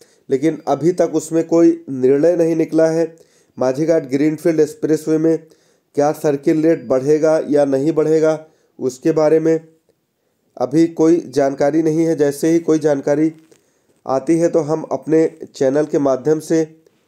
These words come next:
आप लोगों को ज़रूर अवगत कराते रहेंगे। उसके लिए दोस्तों आप लोगों को चैनल को सब्सक्राइब करके रखना पड़ेगा, साथ ही साथ बेल नोटिफिकेशन आइकन को ज़रूर प्रेस कर लीजिएगा।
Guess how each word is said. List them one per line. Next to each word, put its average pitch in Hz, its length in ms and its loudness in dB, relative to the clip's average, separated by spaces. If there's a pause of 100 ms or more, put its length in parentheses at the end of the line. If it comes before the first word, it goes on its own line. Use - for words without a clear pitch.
(280)
आप 139 200 -4
लोगों 165 200 2
को 170 320 0 (320)
ज़रूर 156 520 2 (320)
अवगत 143 380 -2
कराते 151 360 2
रहेंगे। 170 420 0 (520)
उसके 139 360 0
लिए 202 180 4
दोस्तों 175 340 2
आप 160 200 0
लोगों 170 160 4
को 170 360 0 (640)
चैनल 165 400 2
को 175 300 2
सब्सक्राइब 156 500 0
करके 170 300 0
रखना 160 240 -2
पड़ेगा, 165 540 2
साथ 143 300 -4
ही 147 60 -6
साथ 151 220 0 (440)
बेल 143 180 0
नोटिफिकेशन 156 600 0
आइकन 143 300 0
को 147 160 0
ज़रूर 131 300 0
प्रेस 160 280 0
कर 165 140 0
लीजिएगा। 170 560 0